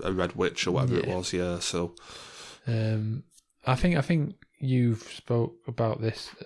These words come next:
Speaker 2: to me earlier, that, um, that might be a bit of a prediction, potentially, for future, that Varys is gonna die.
Speaker 1: I think he'll, yeah, I definitely don't think he'll see the show out, Varys.
Speaker 2: Yeah.
Speaker 1: I think he'll be gone by the end of the
Speaker 2: Uh, and, and
Speaker 1: series.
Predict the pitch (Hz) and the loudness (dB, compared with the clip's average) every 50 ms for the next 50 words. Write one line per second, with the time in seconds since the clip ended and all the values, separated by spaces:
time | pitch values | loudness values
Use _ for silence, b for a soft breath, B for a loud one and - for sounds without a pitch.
0 | - - - 117 110 113 113 110 107 107 107 110 110 104 98 101 107 - B B | -14 -8 -4 0 2 4 4 4 4 4 4 4 2 2 0 -2 -6 -8 B B
1 | B B B B B B B B _ _ - 123 113 110 - - 123 117 110 110 | B B B B B B B B _ _ 0 2 4 4 2 2 2 2 2 4
2 | 110 117 120 - 123 120 117 - 117 117 113 110 110 107 - - - - - - | 4 2 2 2 4 2 2 2 2 2 2 2 2 2 -2 -6 -16 -10 -8 -4
3 | 113 117 110 113 110 107 - 110 107 104 107 - _ _ _ - - - 113 110 | -2 0 0 0 0 0 0 2 2 0 0 -4 _ _ _ -10 -6 -6 -4 -2
4 | - - - 135 - - 175 185 202 - - _ B B B B B B B - | -2 -2 -2 -4 -4 0 0 0 0 0 -6 _ B B B B B B B -12
5 | - 143 - 160 165 170 156 - - 170 165 151 - - - 143 143 143 139 - | -8 -2 0 0 2 2 0 0 2 2 2 2 0 0 2 2 2 2 2 0
6 | - 156 156 - 139 - 160 143 127 - - 113 123 123 123 120 117 101 117 117 | 0 0 0 0 -2 -2 0 0 0 0 2 2 4 4 6 6 4 2 0 -2
7 | 113 - 120 117 113 113 117 120 127 135 143 143 - _ - - B B B B | 0 0 2 2 2 2 2 4 4 4 2 2 -2 _ -16 -18 B B B B
8 | B B B B B B B - 92 - 127 123 113 - 107 104 - 95 110 104 | B B B B B B B -6 -2 2 2 2 4 6 4 4 6 4 4 2
9 | - - 98 - - - - 95 95 98 101 - - 101 - - 95 92 - - | 2 0 0 0 0 -2 -2 -4 -4 -4 -4 -2 -4 -2 0 2 0 0 0 0
10 | - 92 92 - - - 90 92 92 92 90 85 - - - 95 90 92 92 95 | 0 0 0 0 0 0 0 0 0 -2 -2 -4 -8 -8 -4 -4 -2 -2 -2 -4
11 | 98 - - - - - - - - - 120 117 113 110 107 B B B B B | -4 -4 -4 -6 -6 -8 -10 -12 -6 -2 0 2 2 2 0 B B B B B
12 | B - 101 - 101 95 - 95 90 92 - 92 95 95 92 95 95 92 95 90 | B -10 -6 -6 -4 -2 -2 -2 0 0 0 0 0 2 0 0 0 0 0 0
13 | 92 - 117 113 113 117 117 92 107 123 120 117 117 | 2 2 2 2 2 2 2 2 2 2 2 2 0